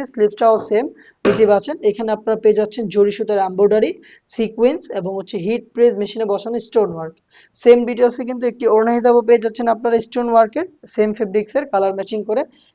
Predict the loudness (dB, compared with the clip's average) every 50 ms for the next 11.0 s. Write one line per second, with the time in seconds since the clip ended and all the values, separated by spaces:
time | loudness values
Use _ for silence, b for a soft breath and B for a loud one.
0 | b -4 0 2 2 2 2 2 2 2 2 2 0 -4 -4 -4 -4 -4 -4 -4
1 | -2 0 0 0 0 0 -2 -6 -6 -8 _ b b b b b _ _ _ _
2 | _ _ _ -6 -2 0 2 2 2 2 0 -2 -4 -4 -4 -4 -4 -4 -4 -6
3 | -4 -4 -4 -2 -2 -2 -2 -2 -4 -6 -4 -4 -4 -2 -2 -4 -6 -6 -8 -8
4 | -8 -8 -6 -4 -2 -4 -4 -6 -8 -10 -10 -10 -8 -4 -2 -2 -2 -2 -4 -6
5 | -6 -6 -8 -8 -10 -12 -14 -6 -2 -2 -2 -2 -2 -6 -12 -12 -14 -12 -12 -10
6 | -10 -8 -8 -10 -10 -12 -16 -18 -20 -20 _ B B B B B B 0 2 4
7 | 4 4 4 4 2 2 2 2 2 2 2 2 0 0 -2 -2 -2 -2 -2 -4
8 | -2 -2 -4 -4 -2 -2 -2 -2 -2 -4 -2 0 0 0 0 -2 -4 -4 -4 -4
9 | -4 -4 -2 2 4 4 4 2 0 0 0 2 2 0 -2 -4 -6 -6 -6 -6
10 | -6 -6 -6 -8 -4 -2 -2 -2 2 2 2 2 2 0 -6 -6 -6 -8 -8 -10